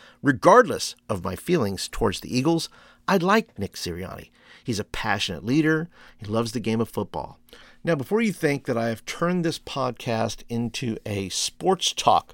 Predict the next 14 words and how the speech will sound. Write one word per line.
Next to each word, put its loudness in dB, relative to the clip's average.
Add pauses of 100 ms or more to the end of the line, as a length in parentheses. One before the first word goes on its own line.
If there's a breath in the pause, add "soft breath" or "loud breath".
(120)
podcast, -4 (380 loud breath)
I -6
want 0
to 2
ask 2
you, -8 (500 soft breath)
what -4
is -2
your 2
plan -2 (400 soft breath)
to -8
change 0
the -4
culture -4